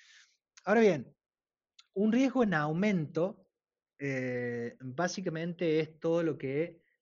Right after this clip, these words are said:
eh, ataca a la operación de O T, ¿sí? Que es la, la operación de industria. Son las tecnologías de gestión, de gestión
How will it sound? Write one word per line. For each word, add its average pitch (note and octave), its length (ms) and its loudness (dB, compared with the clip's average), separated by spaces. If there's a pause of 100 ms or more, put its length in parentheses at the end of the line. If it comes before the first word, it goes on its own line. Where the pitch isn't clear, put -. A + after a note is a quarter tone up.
(160)
eh, B2+ 360 -8
ataca E3+ 680 0
a E3 400 0 (300)
la C#3 260 -2
operación C#3+ 920 -4
de C3+ 140 -2
O C#3 160 -4
T, A#2 300 -12 (180)
¿sí? F#3 360 -6
Que D3 120 -4
es C#3+ 100 -6
la, C3+ 360 -4 (360)
la C3+ 160 -6
operación C3+ 600 -6
de C#3 100 -4
industria. B2+ 760 -6
Son - 200 -12
las C#3+ 120 -8
tecnologías D3+ 680 -4
de E3 80 -6
gestión, E3+ 480 -10
de C3+ 160 -8
gestión D#3+ 640 -8